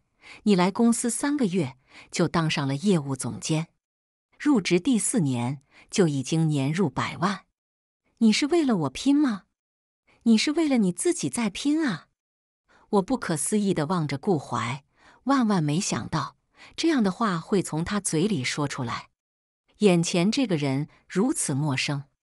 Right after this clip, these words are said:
仿佛从前跟我说，公司是我们两个人的孩子的，那个顾怀被人换掉了灵魂。我还记得六年前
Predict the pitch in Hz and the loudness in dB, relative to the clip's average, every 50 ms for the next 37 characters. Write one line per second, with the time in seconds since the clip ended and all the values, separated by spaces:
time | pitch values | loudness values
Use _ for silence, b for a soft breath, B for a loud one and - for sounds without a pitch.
0 | _ _ _ _ _ _ _ _ - - 202 170 156 147 - - 175 185 - - | _ _ _ _ _ _ _ _ -2 0 2 2 2 0 -2 -2 -2 -2 0 -2
1 | - 165 208 220 - 170 151 160 - 190 180 170 135 123 123 - - 147 143 139 | -2 0 0 0 0 0 -2 0 0 0 0 0 -2 -2 -4 -2 -2 -2 -2 -2
2 | B B B B B B B B B - 240 233 233 226 - 233 220 220 208 - | B B B B B B B B B 2 4 4 4 4 2 2 2 2 2 2
3 | - 208 160 143 135 156 165 180 160 135 123 123 156 151 151 139 147 165 - - | 0 0 0 2 0 0 0 0 0 0 -2 -2 -2 -2 0 0 -2 -2 -4 -6
4 | - 123 117 127 - - 135 - 104 - - B B B B B B B B B | -8 -6 -6 -6 -6 -6 -6 -6 -8 -10 -12 B B B B B B B B B
5 | 233 214 185 190 180 - 240 202 - - - 143 127 135 170 175 B B B B | -2 0 0 -2 -2 0 0 0 0 0 -2 -2 -2 -2 -4 -6 B B B B
6 | _ - 196 165 147 151 156 170 - - 262 240 180 151 - 185 151 135 135 127 | _ 2 2 2 2 0 -2 -2 -2 -2 -2 -2 -2 0 0 -2 -2 -2 -2 -4
7 | 135 131 131 151 175 - - 127 110 117 127 131 - _ _ _ _ _ _ _ | -4 -2 -2 -2 -4 -4 -6 -6 -6 -6 -8 -10 -14 _ _ _ _ _ _ _
8 | _ _ _ _ b b b b b b b 196 180 - - 190 196 - 262 247 | _ _ _ _ b b b b b b b 0 0 2 0 -2 -2 0 0 0
9 | 185 196 165 147 B B B B _ 311 330 311 254 202 175 165 156 175 185 - | 2 2 0 0 B B B B _ 4 4 6 6 6 4 4 2 0 -2 -2
10 | - 151 131 135 147 | -2 -2 -2 -2 -4